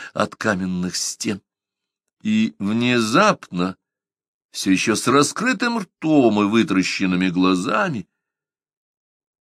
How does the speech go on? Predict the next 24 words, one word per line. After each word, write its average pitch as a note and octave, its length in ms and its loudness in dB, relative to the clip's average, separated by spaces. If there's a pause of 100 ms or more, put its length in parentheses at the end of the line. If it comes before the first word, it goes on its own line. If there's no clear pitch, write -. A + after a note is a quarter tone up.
она F#2 260 0
оказалась F2+ 460 0
по F#2+ 80 -6
другую F#3+ 380 -6
сторону F3 440 -6
мыса D#3 340 -4
Пунта-Карнеро. F#2+ 1300 -4 (400)
Вода G2+ 560 2
в F2 160 -2
бухте F#2+ 400 -2
была F2 180 2
гораздо E2 380 -2
спокойнее, F3 800 -4
чем C#3+ 300 -4
в B2+ 140 -10
море, G#2 500 0 (600)
а G#2 140 2
таможенный G#2+ 840 2
катер F#2 560 0
снова F#2 360 -2
оказался F2+ 500 -2
в - 140 -10
паре F2+ 320 2
кабельтовых D#3 840 -6